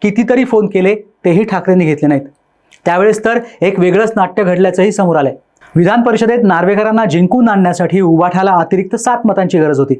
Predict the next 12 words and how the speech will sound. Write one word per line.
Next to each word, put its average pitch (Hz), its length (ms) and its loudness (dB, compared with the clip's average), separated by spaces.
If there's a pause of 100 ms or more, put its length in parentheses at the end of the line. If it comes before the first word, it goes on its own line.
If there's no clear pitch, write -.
(420)
आणि 185 160 0
ही 226 120 2
सात 247 300 -2
मतं 175 320 0
नार्वेकरांना 196 580 0
कोणी 240 280 0
द्यावेत, 160 240 0 (380)
म्हणजे 175 160 0
काँग्रेसमधल्या 202 760 0 (280)
कोणत्या 196 400 0
आमदारांनी 208 540 2
द्यावीत, 170 320 0